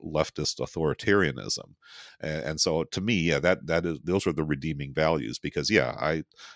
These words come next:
I've been listening to a lot. I, I read the Communist Manifesto. I listened and read to, uh, the, the sayings of Chairman Mao. I've listened to the Chinese, you know, the history of China during those years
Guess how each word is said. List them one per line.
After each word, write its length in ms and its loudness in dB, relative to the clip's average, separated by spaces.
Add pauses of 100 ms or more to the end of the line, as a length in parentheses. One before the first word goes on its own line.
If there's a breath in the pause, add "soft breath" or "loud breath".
I've 140 2
been 160 2
listening 400 0
to 260 0
a 20 2
lot. 460 2
I, 140 -2
I 80 0
read 240 4
the 80 2
Communist 500 0
Manifesto. 640 -4
I 80 0
listened 480 0
and 160 -4
read 240 0
to, 300 -2 (360 loud breath)
uh, 200 0
the, 200 -2 (140)
the 140 0
sayings 320 4
of 100 -2
Chairman 420 -2
Mao. 280 0
I've 140 -6
listened 320 -4
to 260 -2
the 100 -4
Chinese, 640 -2
you 80 -4
know, 80 -4
the 120 -4
history 280 -2
of 80 -6
China 320 0
during 300 -4
those 200 -6
years 480 0